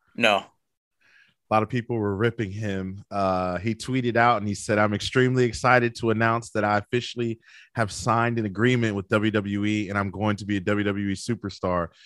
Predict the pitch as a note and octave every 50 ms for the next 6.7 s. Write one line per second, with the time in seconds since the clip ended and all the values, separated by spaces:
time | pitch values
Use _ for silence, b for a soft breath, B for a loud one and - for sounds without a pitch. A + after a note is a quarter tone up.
0 | b b b b A2 A2 - A#2 G#2 F2+ E2+ A2+ A2 A2 - _ - G#2+ A2+ A#2
1 | A#2+ B2 A#2+ A#2 A2 G#2 G#2+ A2 A2+ A#2 A2 G#2 G2 F#2+ F#2 b b b b b
2 | G2 G2 F#2+ G2 G#2+ G#2+ G#2 - - A2 F#2+ - - B2+ B2 B2+ B2+ A#2+ - -
3 | - - A#2 G#2+ F#2+ - - - - - - _ _ _ _ - G#2 G#2+ G#2+ G#2+
4 | G#2 G2 - - - B2+ B2+ B2 B2 A#2+ A2+ - A#2+ G#2+ G2 G2 F2 A2 A2 A#2
5 | A#2+ A#2+ A#2+ A#2 A#2 A2+ A2+ A2+ A2 - - C3 A#2+ A#2+ A#2 B2 A2+ A2+ - -
6 | - A2+ F#2+ - - - B2+ C3 B2 A2+ A2 G#2 G2+